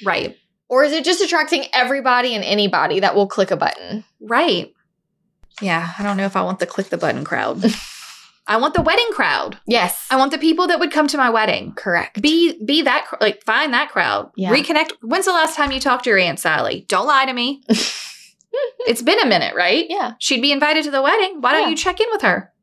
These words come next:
Speaker 2: Mm-hmm.
Speaker 1: "Hey, how's it going? Have any realtors been reaching out to you in your neighborhood? Isn't it crazy? What a crazy time."
Speaker 2: Yeah. Mm. It's good.
Speaker 1: You could send that to your whole database.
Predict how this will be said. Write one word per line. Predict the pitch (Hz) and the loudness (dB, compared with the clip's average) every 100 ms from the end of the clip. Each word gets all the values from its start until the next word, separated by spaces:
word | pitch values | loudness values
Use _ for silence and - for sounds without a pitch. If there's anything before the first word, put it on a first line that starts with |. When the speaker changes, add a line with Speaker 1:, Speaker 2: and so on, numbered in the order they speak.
| - | -2
Speaker 2:
Mm-hmm. | 254 403 - | -2 -2 -4
Speaker 1:
"Hey, | 415 403 | -2 2
how's | 415 | 0
it | 370 | 0
going? | 294 415 220 190 - - | 0 2 0 -2 -10 -2
Have | 339 | 2
any | 466 554 330 | 2 2 2
realtors | 349 359 302 | 2 2 0
been | 269 | 2
reaching | 254 285 269 | 2 2 0
out | 262 | -2
to | 220 | 0
you | 185 220 226 | 0 0 0
in | 175 | -2
your | 202 | -2
neighborhood? | 233 254 262 277 277 | 0 0 0 0 -2
Isn't | 277 294 | -4 -6
it | 539 | -8
crazy? | - - 196 214 277 | -4 0 2 2 -2
What | 403 | -2
a | - | 0
crazy | 220 254 320 | 0 0 -2
time." | - - - 202 | -4 -4 -4 -6
Speaker 2:
Yeah. | - 311 311 226 170 190 - | -2 -2 -2 -4 -4 -6 -8
Mm. | 165 196 202 190 165 175 _ _ _ _ _ _ _ _ | -4 -2 0 0 -2 -6 _ _ _ _ _ _ _ _
It's | - | -12
good. | - 147 - _ _ - - _ _ _ _ _ | -6 -6 -6 _ _ -20 -20 _ _ _ _ _
Speaker 1:
You | - 381 | -2 -2
could | - | -4
send | - 294 | -6 -4
that | 302 | -4
to | 294 | -2
your | 294 | -4
whole | 285 294 | -4 -4
database. | 302 311 240 185 - | -4 -2 -2 -2 -6